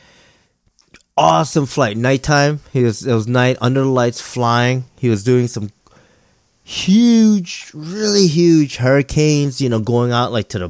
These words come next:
board, to the tree line and back in. And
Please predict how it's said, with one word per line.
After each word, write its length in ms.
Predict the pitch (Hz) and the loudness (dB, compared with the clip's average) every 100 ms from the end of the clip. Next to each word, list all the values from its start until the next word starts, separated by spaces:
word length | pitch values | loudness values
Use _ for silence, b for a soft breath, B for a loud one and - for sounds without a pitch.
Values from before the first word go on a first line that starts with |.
| - - | -12 -8
board, 340 | 104 117 120 | -2 0 -2
to 180 | 113 104 | -4 -8
the 100 | 82 | -8
tree 340 | - - 135 | -8 -2 0
line 280 | 135 131 127 | 0 0 -2
and 140 | 110 | -2
back 320 | 98 107 104 139 | -2 -2 -2 -2
in. 300 | 131 127 | 0 0
And 100 | 127 | 0